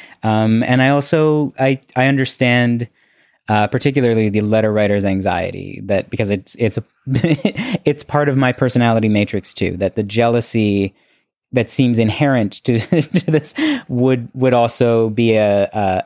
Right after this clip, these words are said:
a yellow flag, at least for me. Um, but I should also say that I know actually quite a few people in very happy open relationships.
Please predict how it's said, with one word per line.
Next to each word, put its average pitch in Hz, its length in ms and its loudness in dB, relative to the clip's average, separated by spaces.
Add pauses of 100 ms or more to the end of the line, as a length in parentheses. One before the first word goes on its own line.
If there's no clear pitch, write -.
a 131 80 2
yellow 156 340 2
flag, 104 380 0
at 101 120 -6
least 104 300 -6
for - 160 -4
me. 95 320 -6 (300)
Um, 110 280 2
but 127 120 2
I 147 80 2
should 143 240 -2
also 156 240 0
say 110 240 0
that 110 160 2
I 110 80 2
know 110 380 2
actually 117 280 -4
quite 110 200 0
a 160 40 -2
few - 160 -20
people 104 340 0
in 107 360 0
very 110 180 2
happy 127 320 0
open 101 220 -2
relationships. 98 800 -4